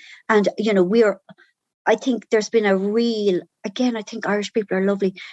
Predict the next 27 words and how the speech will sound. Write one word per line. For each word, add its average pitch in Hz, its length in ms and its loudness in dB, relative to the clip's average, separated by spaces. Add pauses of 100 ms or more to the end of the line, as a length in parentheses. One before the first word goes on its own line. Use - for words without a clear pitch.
(120)
You 226 80 0
know, 214 80 2
there's 202 160 -2
been 208 140 -2
a 202 60 2
real 226 320 2
welcome 208 440 0
and 180 120 -4
people 220 220 -6
have 196 140 -4
really 247 500 0
tried 226 380 -2
hard 208 460 -2 (340)
to 220 80 2
raise 190 260 2
money 269 540 4
and 233 140 -6
to - 60 -12
get 196 220 -4 (120)
things 277 340 0
for 240 100 -4
them. 220 200 -4
And, 202 140 -2
you 233 80 -4
know, 214 180 0 (420)
but, 269 100 2
like, 294 280 0